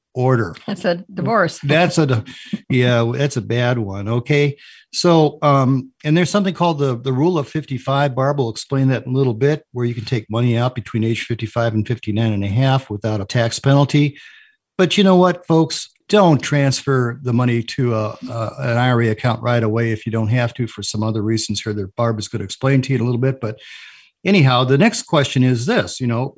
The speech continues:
Speaker 1: if you do take your money from a four oh one K plan, is it really better to leave it with the, with the old employer, or should you take and roll it into a I R A account? Well, we believe that it really is,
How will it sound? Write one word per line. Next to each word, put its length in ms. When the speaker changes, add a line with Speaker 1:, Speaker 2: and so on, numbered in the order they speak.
Speaker 1:
if 160
you 60
do 160
take 340
your 120
money 200
from 220
a 40
four 260
oh 80
one 160
K 240
plan, 480
is 160
it 120
really 500
better 240
to 220
leave 260
it 40
with 180
the, 240
with 160
the 100
old 160
employer, 580
or 300
should 340
you 680
take 220
and 120
roll 200
it 60
into 360
a 200
I 120
R 120
A 80
account? 380
Well, 360
we 240
believe 440
that 120
it 60
really 300
is, 260